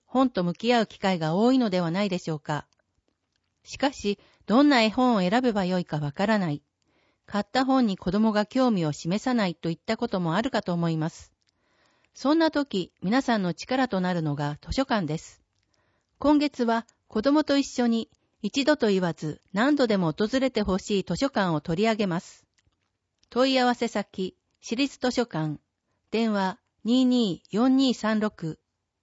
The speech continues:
浜那須夫くんのイラストがあります。七十六点一メガヘルツ、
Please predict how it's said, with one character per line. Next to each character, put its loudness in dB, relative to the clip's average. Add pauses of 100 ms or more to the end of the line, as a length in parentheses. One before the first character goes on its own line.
(640)
浜 0
那 -2
須 0
夫 0
く -2
ん 2
の 0
イ -2
ラ 0
ス -20
ト -2
が 0
あ 0
り -4
ま -2
す。 -16 (540)
七 2
十 2
六 -2
点 -6
一 -4
メ 2
ガ 0
ヘ -2
ル -2
ツ、 -10